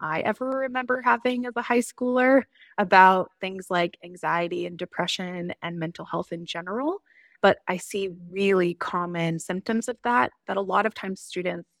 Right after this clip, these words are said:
and families even don't recognize maybe depression for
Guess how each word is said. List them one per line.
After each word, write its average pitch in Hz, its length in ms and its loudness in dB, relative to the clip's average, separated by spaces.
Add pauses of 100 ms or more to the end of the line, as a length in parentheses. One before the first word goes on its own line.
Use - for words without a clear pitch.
(360)
and 180 360 -2
families 175 560 -2
even 170 560 -4
don't 180 280 0
recognize 165 960 -2
maybe 170 260 -10
depression - 500 -10
for 180 200 -10